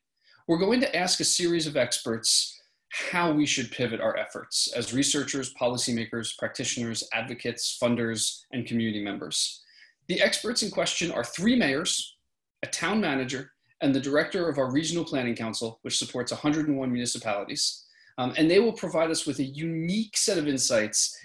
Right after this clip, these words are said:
into what cities and towns need now and how this community, right, the Bari community and everyone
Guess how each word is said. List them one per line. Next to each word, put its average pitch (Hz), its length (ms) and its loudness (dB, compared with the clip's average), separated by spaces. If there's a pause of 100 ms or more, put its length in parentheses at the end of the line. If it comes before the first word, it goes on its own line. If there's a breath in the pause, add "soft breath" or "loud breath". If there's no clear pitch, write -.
(100)
into 135 220 -2
what 127 180 0
cities 139 380 6
and 127 120 0
towns 123 440 -4
need 117 240 -2
now 107 340 -4 (260 soft breath)
and 131 80 -6
how 123 200 0
this 160 260 4
community, 110 580 0
right, 117 200 -4
the 123 60 -6
Bari 127 340 4
community 113 560 -2
and 113 100 0
everyone 131 560 0